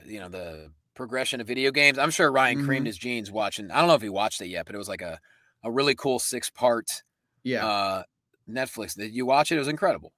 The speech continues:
Speaker 2: I don't think so. We should also mention, I forgot that Ryan's not here this week. Clearly, he's not, 'cause he's not been,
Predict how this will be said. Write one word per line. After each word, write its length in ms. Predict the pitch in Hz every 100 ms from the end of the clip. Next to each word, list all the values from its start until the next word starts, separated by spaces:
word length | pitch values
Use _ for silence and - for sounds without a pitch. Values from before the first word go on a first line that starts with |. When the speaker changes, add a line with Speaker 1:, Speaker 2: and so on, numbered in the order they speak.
| _ _ _
Speaker 2:
I 60 | 156
don't 140 | 196
think 160 | 185 196
so. 160 | -
We 220 | 113 151 190
should 100 | 165
also 320 | 196 214 160
mention, 340 | 139 123 143
I 120 | 123
forgot 340 | 127 139 135 127
that 160 | 123
Ryan's 380 | 123 151 151 131
not 180 | 135 131
here 160 | 151 139
this 240 | 113 -
week. 220 | 120 117
Clearly, 480 | - 156 131 113 110
he's 260 | - 127 120
not, 260 | 127 127
'cause 160 | 135 117
he's 140 | 113
not 240 | 123 117 -
been, 260 | 117 107